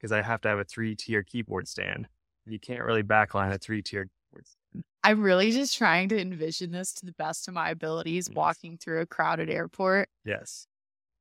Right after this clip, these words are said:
Speaker 1: But the la-, but the la-,
Speaker 2: <laughs>
Speaker 1: it, it's ridiculous looking. That's why it's so nice to have someone with me. But
Speaker 2: Yeah.
Speaker 1: but the, the newest thing, and it's saving my back, and this is also my dad's idea. He was like, well, the, the,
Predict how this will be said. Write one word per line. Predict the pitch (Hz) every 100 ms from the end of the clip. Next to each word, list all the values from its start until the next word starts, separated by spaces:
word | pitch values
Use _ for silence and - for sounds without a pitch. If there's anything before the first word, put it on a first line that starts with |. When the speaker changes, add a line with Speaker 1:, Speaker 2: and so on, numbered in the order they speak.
| _ -
Speaker 1:
But | 127
the | 120
la-, | 127 127
but | 123
the | 117
la-, | 127
Speaker 2:
<laughs> | 403 139 127
Speaker 1:
it, | 151 -
it's | 139 -
ridiculous | 117 117 104 95 92
looking. | 98 - -
That's | 123
why | 127
it's | 113 -
so | 110
nice | 107 101
to | 104
have | 98
someone | 107 101 101
with | 104 98
me. | 92
But | 90 - -
Speaker 2:
Yeah. | 196 160 139 - _ _ _ -
Speaker 1:
but | 117 92 -
the, | 110 113 107 110
the | 113
newest | 123 147 156 -
thing, | 151 156 156
and | 117
it's | 107 104
saving | - 123 123
my | 123 120
back, | 117 117 120 -
and | 113
this | 117 110
is |
also | 110 113 120 113 113 - _
my | 117 104
dad's | 113 110 107
idea. | 110 110 110 104 101
He | 120
was | 113
like, | 110 104 - _ _ _ _ _ _ _ _ -
well, | 151
the, | 156 156
the, | 135 143 131